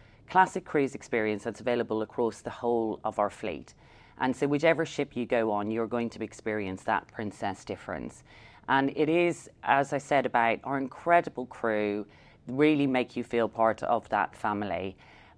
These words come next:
But the Medallion, which is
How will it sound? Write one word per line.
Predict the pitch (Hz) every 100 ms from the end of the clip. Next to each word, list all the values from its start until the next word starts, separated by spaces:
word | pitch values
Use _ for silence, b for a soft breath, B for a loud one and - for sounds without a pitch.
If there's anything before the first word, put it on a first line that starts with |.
| -
But | 143 143
the |
Medallion, | 143 143 139 160 165 160 147 131 131 -
which | 135 131 - - _
is | 127 123 117 113 -